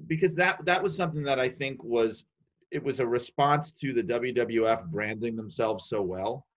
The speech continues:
And a lot of promoters thought, "Well, we gotta start using letters 'cause everybody's using letters now, right?" So,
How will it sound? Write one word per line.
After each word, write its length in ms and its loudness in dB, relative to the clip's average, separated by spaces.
And 280 -4
a 80 -4
lot 260 2
of 80 -2
promoters 440 0
thought, 220 0
"Well, 140 2
we 100 2
gotta 160 6
start 240 0
using 260 0
letters 480 0
'cause 180 -2
everybody's 440 0
using 280 -4
letters 360 2
now, 180 -8
right?" 320 -4
So, 300 0